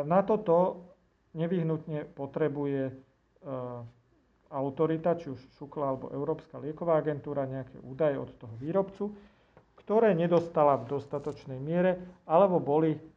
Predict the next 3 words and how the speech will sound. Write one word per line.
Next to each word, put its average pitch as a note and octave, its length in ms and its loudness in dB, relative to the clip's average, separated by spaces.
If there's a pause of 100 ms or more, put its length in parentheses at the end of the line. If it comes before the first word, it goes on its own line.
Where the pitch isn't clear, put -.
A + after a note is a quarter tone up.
(180)
zmetočné, C#3 1120 -2 (580)
A, D#3+ 440 2
e, E3 520 -8